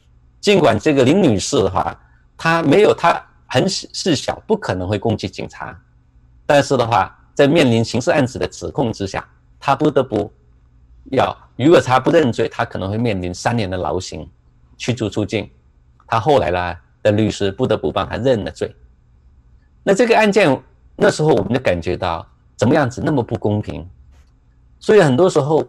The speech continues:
我们要跟警，学会跟警察打交道，尤其是现代的科技，现在的话，之所以引发那么大的，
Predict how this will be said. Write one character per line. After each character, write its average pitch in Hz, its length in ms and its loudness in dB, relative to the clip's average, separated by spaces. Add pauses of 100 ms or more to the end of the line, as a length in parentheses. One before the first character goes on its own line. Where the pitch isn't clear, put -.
我 120 160 0
们 131 240 2
要 156 80 6
跟 170 200 0
警， 82 320 -8
学 120 200 -2
会 147 100 2
跟 160 180 -2
警 101 240 -6
察 - 140 -10
打 85 180 -12
交 87 200 -8
道， - 180 -10 (320)
尤 160 140 4
其 190 100 0
是 180 80 4
现 202 240 2
代 160 140 2
的 113 160 4
科 117 240 2
技， 113 340 -6 (140)
现 143 280 0
在 120 200 2
的 92 100 -2
话， 82 240 -8 (240)
之 - 100 -2
所 190 220 4
以 123 100 2
引 95 220 -2
发 120 240 2
那 160 80 -2
么 127 140 2
大 113 240 0
的， 90 180 0